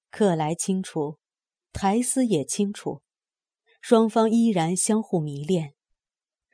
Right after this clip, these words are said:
就苔丝来说，这倒无需凭借什么教养，分居后的头几天，这种迷恋只会更强烈。但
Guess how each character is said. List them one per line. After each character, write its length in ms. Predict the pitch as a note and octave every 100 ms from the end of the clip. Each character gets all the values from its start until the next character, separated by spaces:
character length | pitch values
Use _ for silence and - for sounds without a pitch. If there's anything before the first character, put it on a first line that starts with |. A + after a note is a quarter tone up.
| _
就 320 | - C4 A#3
苔 220 | A3 F3+ G3
丝 180 | -
来 200 | G#3+ D3+
说， 340 | D#3+ - F#3 F#3 _ _ _ -
这 140 | - D#4
倒 160 | C4
无 160 | G3+ A#3+
需 240 | - C#4
凭 320 | C4+ - G3+
借 180 | B3 C#4+
什 200 | G#3 D#3+
么 100 | C#3+
教 260 | D#3 B3+ F#3+
养， 280 | D#3+ C3 - _ _ _ _ _ _ _ _
分 260 | - G#3+ G#3+
居 160 | A#3
后 200 | A#3 -
的 140 | G#3 E3+
头 260 | - F#3+
几 220 | C4 F3 D3+
天， 320 | - F#3 G3 _ - -
这 140 | - C4
种 200 | F#3+ D#3
迷 240 | D#3 F3
恋 300 | A3+ G3 E3
只 160 | - F3
会 180 | - G3
更 240 | C#4 A#3+
强 320 | - - C#3+
烈。 220 | D3 D3 - _ _ _ _ _ _ _ _ _ _ _ _ _ _ _
但 320 | G3+ F#3+ F3